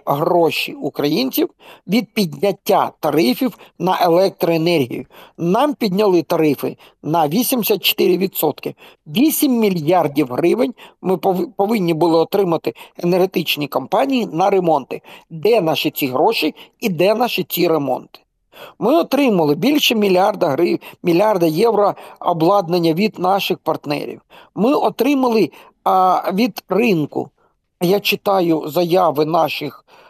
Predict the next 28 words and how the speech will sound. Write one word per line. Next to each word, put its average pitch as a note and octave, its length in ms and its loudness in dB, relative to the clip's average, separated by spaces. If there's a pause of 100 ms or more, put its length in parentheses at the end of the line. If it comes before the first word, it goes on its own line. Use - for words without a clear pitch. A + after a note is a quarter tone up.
(100)
а, - 120 -2 (1160)
наших E3+ 320 -2
енергетичних E3 840 -2 (300)
можновладців, F3 840 0
там, C#3+ 260 -4
міністра, G#3 600 -2
всіх - 300 -8
інших, A3+ 280 0
Укренерго, F3+ 640 0 (400)
а, D#3+ 720 2
Н F3+ 120 0
К G3 100 -2
Р G3 40 2
Е F#3 120 2
К - 100 -8
П, A3 140 0
вони F#3 240 2
кажуть, F#3+ 400 0 (260)
а F3+ 100 0
борги D#3+ 440 0
на A3 120 0
енергетичному A3+ 800 0
ринку G3 320 -2
складають F3+ 580 0 (240)
вже E3 180 -2
двісті A#3 560 0
мільярдів D3 580 2
гривень. C3 320 -6